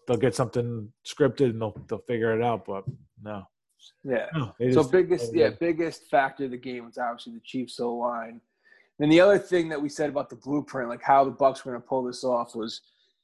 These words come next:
Speaker 2: can they create multiple turnovers? They did that. I mean, the
Speaker 1: Yep.
Speaker 2: last one was kinda window dressing,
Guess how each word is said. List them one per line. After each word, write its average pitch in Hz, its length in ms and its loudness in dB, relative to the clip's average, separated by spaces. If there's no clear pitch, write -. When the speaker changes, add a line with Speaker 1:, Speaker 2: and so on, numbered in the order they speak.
Speaker 2:
can 156 220 4
they 151 100 2
create 147 320 2
multiple 135 360 -6
turnovers? 120 680 -4
They 113 100 -8
did 120 220 0
that. - 360 0
I - 60 -10
mean, 113 160 -6
the 117 60 0
Speaker 1:
Yep. 117 100 6
Speaker 2:
last 127 300 6
one 110 80 0
was 113 100 -8
kinda 110 220 2
window 113 340 -4
dressing, 110 400 -4